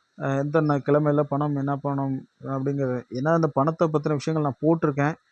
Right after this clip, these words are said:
பணம் உட்கார்ந்தா மட்டும் சும்மா வராது. உழைப்புகள் எதனாவது போடணும். போட்டாதான் பணம் நம்மளை தேடி வரும். உட்கார்ந்த இடத்துலயே பணத்தை வர வைக்கிற வித்தைகள்லாம் சொல்லி கொடுன்னு நிறைய பேர் கேக்குறீங்க. இது வாழ்க்கைக்கு சாத்தியப்படாத விஷயம். அந்த மாதிரிலாம் பண்ணாக்கா,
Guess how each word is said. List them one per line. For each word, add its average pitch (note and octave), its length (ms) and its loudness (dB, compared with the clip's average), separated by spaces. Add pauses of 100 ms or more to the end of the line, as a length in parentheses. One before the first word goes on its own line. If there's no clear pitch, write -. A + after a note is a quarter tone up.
(280)
பணம் E3+ 280 4
உட்கார்ந்தா F3+ 480 4
மட்டும் D3+ 320 -2
சும்மா D#3 280 0
வராது. C#3 340 4
உழைப்புகள் E3 500 4
எதனாவது D3 400 4
போடணும். D3 400 2
போட்டாதான் D3 500 2
பணம் E3 260 2
நம்மளை C#3+ 240 0
தேடி D3+ 280 2
வரும். C3+ 240 -2 (400)
உட்கார்ந்த F3+ 320 0
இடத்துலயே E3+ 280 2
பணத்தை D#3+ 300 -2
வர D3+ 100 2
வைக்கிற D3+ 240 0
வித்தைகள்லாம் D3+ 440 4
சொல்லி D3+ 180 0
கொடுன்னு D3 400 2
நிறைய C#3 240 0
பேர் D3+ 200 0
கேக்குறீங்க. C#3+ 480 -2 (480)
இது C3+ 160 0
வாழ்க்கைக்கு F#3 500 2
சாத்தியப்படாத E3+ 560 2
விஷயம். C#3 260 -6
அந்த C3 140 -6
மாதிரிலாம் D#3+ 400 0
பண்ணாக்கா, D#3 340 0